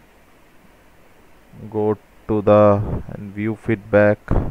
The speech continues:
And the, this is the question number first and the answer is Cloud Explorer। And the question number two is Cloud Shell in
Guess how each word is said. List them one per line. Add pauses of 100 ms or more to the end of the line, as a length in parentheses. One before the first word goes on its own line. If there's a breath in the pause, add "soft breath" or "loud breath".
(1900)
And
the,
this
is
the
question
number (140)
first
and
the
answer
is (140)
Cloud
Explorer। (760 soft breath)
And
the
question
number (120)
two
is
Cloud
Shell
in